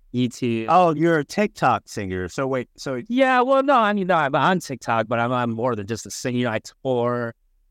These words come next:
Speaker 2: do you actually sing songs? 'Cause I know a lot of TikTok artists just
Speaker 1: Sing.
Speaker 2: just voice.
Speaker 1: No, I don't know auto-tune. You know, it's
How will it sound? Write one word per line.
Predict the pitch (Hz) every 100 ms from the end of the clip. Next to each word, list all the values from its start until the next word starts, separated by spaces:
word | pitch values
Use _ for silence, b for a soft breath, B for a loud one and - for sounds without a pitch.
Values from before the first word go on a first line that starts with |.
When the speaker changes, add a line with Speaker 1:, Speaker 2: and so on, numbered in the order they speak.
| _ -
Speaker 2:
do | 147
you | 143
actually | 127 120 120 117
sing | 113 127 117 104
songs? | - 117 123 139 -
'Cause | 107
I | 107
know | 107
a |
lot | 107 101
of |
TikTok | - 98 95 87
artists | 90 90 -
just | 92 - -
Speaker 1:
Sing. | - 143 143 135
Speaker 2:
just | 107 -
voice. | 104 95 151
Speaker 1:
No, | 147
I | 127 131 139
don't | 117 139 147 123
know | 135 156
auto-tune. | 147 139 135 123 - 127 120 117 120
You | 117
know, |
it's | 113